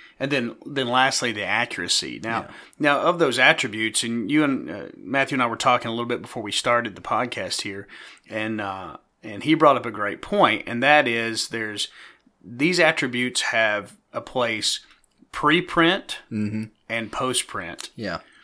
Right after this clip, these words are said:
Speaker 1: And so pre-print means that when I'm storing the equipment or storing the material, I should say. And so I know nylon
Speaker 2: Yes.
Speaker 1: absolutely needs to be in a dry box. It needs
Speaker 2: Loves
Speaker 1: to
Speaker 2: the
Speaker 1: be,
Speaker 2: water.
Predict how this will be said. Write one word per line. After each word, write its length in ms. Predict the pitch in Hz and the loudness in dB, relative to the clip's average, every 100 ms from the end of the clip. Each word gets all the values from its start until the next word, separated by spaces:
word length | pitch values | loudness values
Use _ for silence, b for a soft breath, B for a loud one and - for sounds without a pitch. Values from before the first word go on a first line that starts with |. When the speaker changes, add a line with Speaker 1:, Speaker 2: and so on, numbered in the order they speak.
| b - | b -8
Speaker 1:
And 160 | 120 - | -4 -2
so 180 | 117 | -2
pre-print 680 | - 208 240 - 113 113 - | -2 2 2 2 0 0 0
means 380 | 120 113 117 - | -2 -2 -2 -2
that 200 | 113 - | -4 -4
when 120 | 110 | -6
I'm 120 | 104 | -4
storing 400 | - 147 131 127 | -4 -2 0 0
the 120 | 120 | -2
equipment 500 | 104 - 135 104 120 | -4 -4 -4 -4 -6
or 80 | 113 | -6
storing 320 | - 139 127 | -4 -2 -2
the 60 | 120 | -2
material, 500 | 110 - 135 110 101 | -4 -2 0 0 -2
I 60 | 90 | -4
should 240 | - 85 | -4 -4
say. 360 | - 90 90 - B B B B | -6 -6 -12 -18 B B B B
And 200 | 113 107 | -8 -4
so 260 | - 117 110 | -2 0 2
I 80 | |
know 200 | 135 156 | 4 4
nylon 760 | 143 120 139 113 95 95 104 104 _ _ _ 113 | 4 6 6 6 0 -6 -8 -14 _ _ _ 0
Speaker 2:
Yes. 140 | 120 | 4
Speaker 1:
absolutely 540 | 123 - 131 135 135 120 | 4 4 0 0 -2 -4
needs 160 | 110 | -4
to 80 | 113 | -6
be 120 | 107 | -8
in 60 | 101 | -10
a 80 | 98 | -6
dry 300 | 104 101 95 | -2 0 2
box. 420 | 120 127 123 - | 4 4 4 0
It 40 | |
needs 80 | 107 | 0
Speaker 2:
Loves 180 | 104 110 - | 0 0 0
Speaker 1:
to 40 | |
Speaker 2:
the 60 | 107 | 2
Speaker 1:
be, 20 | 104 | 2
Speaker 2:
water. 300 | 95 82 | 2 -2